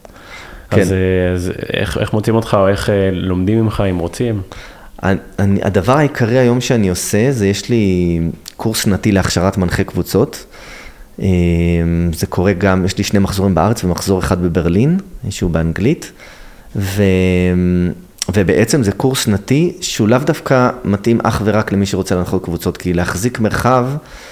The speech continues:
Speaker 1: זה משהו שהיום אנחנו צריכים לעשות עם הילדים שלנו, עם המשפחות שלנו,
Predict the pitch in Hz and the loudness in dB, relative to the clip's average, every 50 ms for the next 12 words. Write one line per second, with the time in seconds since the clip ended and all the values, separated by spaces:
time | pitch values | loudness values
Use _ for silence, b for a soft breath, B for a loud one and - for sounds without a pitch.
0 | B B B B B - 95 110 101 98 107 107 - 117 - - 107 98 101 104 | B B B B B -2 0 2 2 2 2 0 0 -2 0 2 2 4 4 4
1 | 107 104 101 - 98 - - - 104 101 98 95 - 104 95 - 101 92 90 90 | 2 0 0 -2 -4 -4 -2 0 0 0 0 0 0 -2 0 0 0 0 2 2
2 | 85 87 82 82 117 131 131 - 151 139 135 135 135 139 135 135 131 120 - 92 | 2 0 2 2 0 0 0 0 0 2 2 2 0 0 0 0 0 -2 -2 0
3 | 90 87 90 87 - - - - - 123 123 - 135 120 120 117 117 117 120 117 | 0 0 -2 -2 -4 -6 -4 -2 -2 -2 0 0 0 2 2 2 2 2 2 2
4 | 117 113 - | 0 0 -2